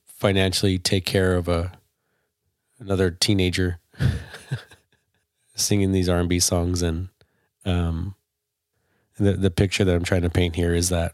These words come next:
as a kid, you think you, you know it just because you hear it. But if you don't live it out, you're not actually living it out. You're not testing it.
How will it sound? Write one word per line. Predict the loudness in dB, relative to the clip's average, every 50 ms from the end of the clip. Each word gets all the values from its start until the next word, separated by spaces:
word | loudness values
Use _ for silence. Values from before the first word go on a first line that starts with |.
| -12 -20 _ _ _ _ _ _ _ _ _ _ _ _ _ _ _ _ _ _ _ _ _ _ _ _ _ _ _ _ _ _ _ -20 -20 -20 -20 -8 -2
as | 0 0 2
a | 0
kid, | 0 -2 0 0 0 2 2 0
you | -2
think | -2 -2 -4 -4 -2 -2
you, | -2 -2 -2 -4 -4
you | -4 -2 0
know | 0 0 2 0 0 0 0
it | -2
just | -2 -4 -4
because | -4 -4 -4 -4 -4 -4
you | -4
hear | -4 -2 -2 -2
it. | -2 -4 -8 -16 _ _ _ _ _ _ _ _ _ _ _ _ _ _ _ _
But | -2 -2 -2
if | 0 0
you | 0 0
don't | 0 0
live | 0 0
it | 0 0
out, | 0 0 0 0
you're | 0 -2
not | 0 0 -2
actually | -2 -2 -4 -4 -6 -6
living | -6 -6 -6 -6 -8 -8
it | -8
out. | -8 -10 -12 -14 -20 _ _ _ _ _ _ _ _ _ _ _ _ _ _ _ _ _ _ _
You're | -4 -4
not | -4 -2
testing | -2 -2 -2 -2 -2 -4 -6 -6
it. | -8